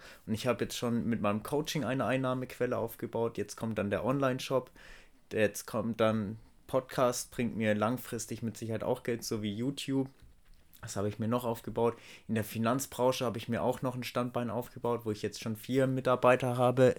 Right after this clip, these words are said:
tendenziell immer mehr. Und so langsam und intensiv wächst es Step by Step. Hypnose habe ich mir jetzt aufgebaut, da ist grad schon was im Gange.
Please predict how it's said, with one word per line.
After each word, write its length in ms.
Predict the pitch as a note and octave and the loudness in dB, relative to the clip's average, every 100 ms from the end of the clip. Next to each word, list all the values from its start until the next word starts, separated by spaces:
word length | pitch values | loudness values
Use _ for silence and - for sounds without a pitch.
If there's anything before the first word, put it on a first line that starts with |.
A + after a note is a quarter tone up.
| - | 0
tendenziell 640 | B2+ A#2+ A#2+ A#2+ A#2+ A2+ | 4 8 8 6 4 4
immer 220 | G#2 A2+ | 4 4
mehr. 340 | A2+ B2 C3 B2 - - - - - | 4 4 2 0 -10 -20 -20 -14 2
Und 340 | A#2 A#2 - | 4 4 2
so 460 | - C3 C3+ A#2+ - - | 2 4 6 4 2 0
langsam 680 | A2+ B2 C#3+ C#3+ C3 B2+ | 2 4 2 2 4 4
und 340 | A#2 A2 - - - - | 2 0 -4 -12 -14 0
intensiv 720 | B2+ B2 A#2 - C3+ C3+ - | 2 4 2 0 0 0 0
wächst 320 | G#2+ A#2+ - A#2 | 0 2 0 -4
es 200 | A2 - | -4 0
Step 340 | B2 A#2+ - - - | 2 0 -4 -10 -2
by 240 | A2 G#2 | 2 2
Step. 360 | - G#2+ F#2+ - - | 0 0 0 -2 -4
Hypnose 680 | A#2 B2+ C#3 C#3+ C#3 B2 | 2 4 4 4 2 2
habe 160 | B2+ B2+ | 2 -2
ich 100 | - | -2
mir 100 | B2 | -2
jetzt 160 | A2+ - | -2 -2
aufgebaut, 600 | A#2 - A#2+ A#2 A#2+ G#2+ | -2 -2 -2 0 2 0
da 80 | |
ist 220 | F#2 G#2 - | -2 -2 -4
grad 240 | G#2+ G#2 | -4 -2
schon 340 | A2+ G#2 G#2 - - - - | -2 0 -2 -6 -20 -20 -12
was 260 | - G#2+ - | -2 0 2
im 140 | A2 | 2
Gange. 440 | C#3+ G2+ C#3+ C#3 | 6 6 8 4